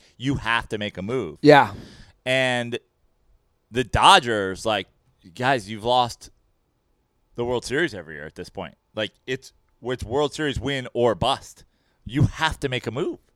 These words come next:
Speaker 1: I just don't understand what the fuck they're doing.
Speaker 2: What was that? What would that move have been?
Speaker 1: I don't know. Look, I'm not a, I'm not the kind of guy who's, like, studying fucking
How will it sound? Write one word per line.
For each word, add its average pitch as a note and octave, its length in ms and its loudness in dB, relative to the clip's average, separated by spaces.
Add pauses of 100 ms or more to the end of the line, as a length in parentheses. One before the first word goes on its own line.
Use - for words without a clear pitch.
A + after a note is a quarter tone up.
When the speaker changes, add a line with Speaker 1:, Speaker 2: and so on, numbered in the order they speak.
(540)
Speaker 1:
I C#3 100 4
just D#3 180 -6
don't F3 180 0
understand E3 520 -2 (260)
what C#3 280 6
the E3+ 100 0
fuck - 260 2
they're D#3 140 2
doing. G3+ 280 -6 (920)
Speaker 2:
What F#3+ 260 8
was G3+ 120 0
that? F#3 160 6
What A3 220 6
would A3+ 100 8
that F#3+ 120 12
move E3+ 220 4
have C3 120 -4
been? A2+ 300 0 (1400)
Speaker 1:
I F#3+ 120 6
don't A#3+ 220 0
know. G3+ 440 6
Look, D3+ 300 -6
I'm C#3+ 120 -4
not E3+ 200 2
a, C3 320 -4 (120)
I'm C3 120 -6
not D3+ 140 -2
the D3 60 -14
kind C#3+ 200 -6
of A#2+ 60 -10
guy A#2+ 220 -2
who's, A#2+ 180 -12
like, G#2+ 160 -6
studying B2+ 840 -2 (380)
fucking A2+ 640 -6